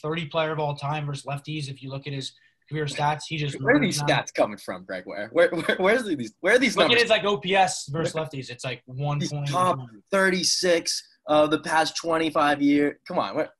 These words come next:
Speaker 1: He's generational versus lefties, whatever. And
Speaker 2: There
Speaker 1: he's
Speaker 2: we go.
Speaker 1: generational versus lefties in this game. First pitch he sees, ninety-four right down the middle. Conservatively speaking, it was six hundred fifty feet. Just a moonshot, grand slam.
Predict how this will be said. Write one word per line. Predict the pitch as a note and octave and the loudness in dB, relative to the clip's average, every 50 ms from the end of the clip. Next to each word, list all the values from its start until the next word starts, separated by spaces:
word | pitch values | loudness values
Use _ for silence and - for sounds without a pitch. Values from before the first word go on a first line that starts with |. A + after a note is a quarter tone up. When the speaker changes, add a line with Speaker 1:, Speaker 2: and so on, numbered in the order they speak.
| _ _ _ _ _ _ _ | _ _ _ _ _ _ _
Speaker 1:
He's | _ F3+ G3 E3 | _ -4 -4 -2
generational | C#3+ C#3 A3 A3+ A3+ G#3+ G#3+ G#3+ - - G3 G3 | 0 2 2 4 4 2 2 0 0 -2 -2 -2
versus | F3+ F3+ - - | -2 -2 -2 0
lefties, | E3+ D3+ C#3 - - A2 G2+ - - _ | 0 -2 -2 -4 -8 -16 -18 -18 -12 _
whatever. | - D#3+ E3 D#3+ D3 C#3 A2+ - - _ _ | -2 0 0 2 0 -2 -4 -8 -16 _ _
And | - C3+ C3+ | -8 0 2
Speaker 2:
There | C3+ C#3+ | 4 4
Speaker 1:
he's | C#3 | 4
Speaker 2:
we | C3+ - | 2 2
go. | F#3+ | 0
Speaker 1:
generational | G3 G3 G3 G3 G3 - - F#3+ F#3 F#3 F3+ - - _ _ - | 0 2 2 2 0 0 0 2 2 2 0 0 -6 _ _ -4
versus | F3+ F#3+ D3 F3 | -2 -2 0 0
lefties | F#3+ F3+ D3 D#3+ D#3+ | 0 0 -2 -4 -8
in | E3+ F3+ | -6 -6
this | F3 D3+ | -6 -6
game. | - - E3+ D3+ C#3+ | -4 -4 -4 -4 -4
First | C#3 - E3+ E3+ C#3+ | -4 -4 -4 -4 -4
pitch | - F#3 F3+ C#3+ | -4 -6 -4 -4
he | - F3 | -6 -6
sees, | D3 - - F3 E3+ E3+ D#3+ C#3+ - _ _ _ _ _ | -6 -6 -4 -4 -4 -4 -4 -6 -8 _ _ _ _ _
ninety-four | D3 E3+ F3 G3+ G3+ G3 E3 - F#3 F#3 E3 | -2 0 0 0 0 -2 -4 -2 -2 0 2
right | E3 E3+ E3 | 2 0 2
down | D3+ E3 E3 D#3+ | 0 0 -2 -2
the | D#3 | -2
middle. | D#3 D#3 D#3 D#3 D#3 D3+ D3 - _ _ _ _ _ _ _ | -2 -2 -2 -2 -4 -4 -6 -10 _ _ _ _ _ _ _
Conservatively | - F#3 D#3+ - A3+ B3+ B3+ A#3 A#3 A#3 A3+ | -8 -6 0 2 4 4 4 4 2 2 2
speaking, | - - - A3 E3 F#3 F3+ | 0 -2 -2 -2 -2 0 -2
it | |
was | F3 E3 C#3+ | -2 -2 -4
six | - F3+ F3 - | -4 -4 -4 -4
hundred | E3+ D#3+ D3+ D3+ C#3+ | -4 -4 -4 -6 -6
fifty | - D#3 D3 D#3 C#3+ | -6 -8 -8 -8 -10
feet. | C#3 - C#3+ C#3 C#3 C#3 - _ _ _ _ _ _ _ _ _ | -8 -8 -8 -8 -8 -10 -14 _ _ _ _ _ _ _ _ _
Just | D3 C#3+ - | -8 -6 -4
a | D#3 | -4
moonshot, | D#3+ E3+ F3+ F3+ F3+ - - F#3 F3 E3+ E3+ E3 - C3 | -4 -2 -2 -2 -2 0 2 4 4 4 4 2 -2 -4
grand | D3+ D#3 D#3 D#3 D#3 D3+ C#3+ | -4 -4 -2 -2 -4 -4 -6
slam. | - C#3 C#3+ D3 C#3+ C#3+ D3 C#3+ C#3 C#3 | -6 -4 -4 -2 -2 0 -2 -2 -4 -6